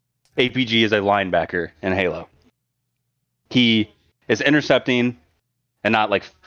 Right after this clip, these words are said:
you know, intercepting <laughs> like the, from the definition of N F L, but he's intercepting people's pushes. He's in the right spots. He's positionally sound, and he just executes. So, it, is that gonna show up on the stat screen?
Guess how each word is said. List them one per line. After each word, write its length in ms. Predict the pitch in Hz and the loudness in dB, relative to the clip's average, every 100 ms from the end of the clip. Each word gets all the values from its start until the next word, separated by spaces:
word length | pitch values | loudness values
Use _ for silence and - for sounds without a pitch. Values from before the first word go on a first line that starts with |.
| - | -6
you 120 | 95 | -4
know, 140 | 80 - | -4 -4
intercepting 580 | 95 - 95 - 190 - | -6 -4 -6 -6 -4 -4
<laughs> 60 | - | -4
like 260 | 165 - - _ _ - | -8 -8 -16 _ _ -8
the, 140 | 113 - _ | -6 -6 _
from 160 | 113 | -2
the 200 | 92 85 - _ _ _ _ | 0 -2 -4 _ _ _ _
definition 560 | 117 120 101 101 95 90 | -2 0 -4 -2 -4 -4
of 160 | 85 _ | -6 _
N 60 | 104 | -4
F 100 | 92 | 0
L, 260 | 101 80 - _ _ _ - - | -2 -2 -10 _ _ _ -20 -4
but 140 | 120 | -2
he's 100 | 110 | 0
intercepting 380 | 143 143 151 135 | 0 0 -2 -2
people's 260 | 123 117 - | -2 -4 -2
pushes. 460 | 107 - 95 - - - - | -4 0 -2 -2 -16 -20 -4
He's 120 | 107 | 0
in 80 | 117 | 2
the 80 | |
right 180 | 107 107 | 0 -2
spots. 340 | - 101 90 - _ _ _ | 0 -2 -2 -12 _ _ _
He's 280 | - 113 - - _ | -4 -4 -4 -14 _
positionally 720 | - 107 135 147 123 117 - | -6 0 0 0 0 -2 -4
sound, 460 | - 120 92 87 87 _ _ _ _ _ | -4 -2 -2 -6 -10 _ _ _ _ _
and 160 | 117 | -2
he 100 | 127 | -2
just 160 | 107 113 | -2 -2
executes. 720 | 92 107 - - - - - _ _ _ _ _ _ _ _ _ _ _ _ _ _ _ _ _ _ _ - | -2 -2 -4 -12 -16 -12 -14 _ _ _ _ _ _ _ _ _ _ _ _ _ _ _ _ _ _ _ -2
So, 460 | - 120 107 95 - _ _ _ _ _ _ _ _ _ _ _ | 2 4 2 0 -8 _ _ _ _ _ _ _ _ _ _ _
it, 100 | 139 | -2
is 120 | 143 | 0
that 100 | 143 | 0
gonna 180 | 143 131 | 0 -2
show 180 | - 139 | 2 2
up 80 | 135 | 2
on 100 | 120 | 0
the 60 | |
stat 260 | 110 113 127 | 0 0 0
screen? 320 | - 175 190 | 0 0 0